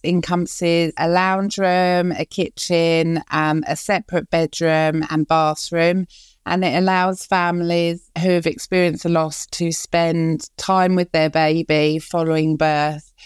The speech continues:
um, prior to being discharged from hospital. It's very beautiful and calming environment. It was designed with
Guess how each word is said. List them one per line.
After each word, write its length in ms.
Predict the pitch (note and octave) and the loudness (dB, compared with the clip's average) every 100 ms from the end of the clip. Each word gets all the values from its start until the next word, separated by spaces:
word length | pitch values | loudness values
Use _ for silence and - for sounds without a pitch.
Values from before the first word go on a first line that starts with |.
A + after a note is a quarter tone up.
| - _ - | -20 _ -6
um, 340 | D#3+ E3 D#3+ | -2 0 -2
prior 400 | - F#3 F3 E3+ | -2 2 4 2
to 160 | E3+ - | 0 -2
being 380 | E3+ D#3+ D#3+ D#3+ | 0 2 2 2
discharged 1120 | D#3+ D#3 - - D#3+ D3 D3 D3 - - - | 0 -4 -6 -4 0 4 4 2 -2 -8 -2
from 160 | D#3+ | -2
hospital. 840 | D3+ D3 D3 - D3+ - C#3 C#3 D3+ - - _ _ _ | 0 -4 -4 -6 -6 0 2 2 -2 -12 -20 _ _ _
It's 300 | C3+ D3+ - _ - - - - | 0 0 -4 _ -20 -20 -20 -2
very 380 | E3+ E3 E3 F3 | 2 2 2 0
beautiful 800 | F3+ G#3 A3 - A3 G#3 G#3 G3 | 0 0 0 -2 0 2 2 2
and 200 | F#3 F3+ | 0 -2
calming 460 | - G3 G3 F#3+ | 0 2 2 2
environment. 800 | F#3+ F3+ F#3 F#3 F#3 F#3+ F#3 F3+ | 2 2 2 4 2 2 2 0
It 100 | D#3 | -2
was 180 | D#3+ F3+ | -2 -2
designed 720 | F3 E3+ F3 F3 E3+ F3 F3 | -2 0 0 2 2 2 0
with 320 | F3 F3 D#3+ | 0 0 0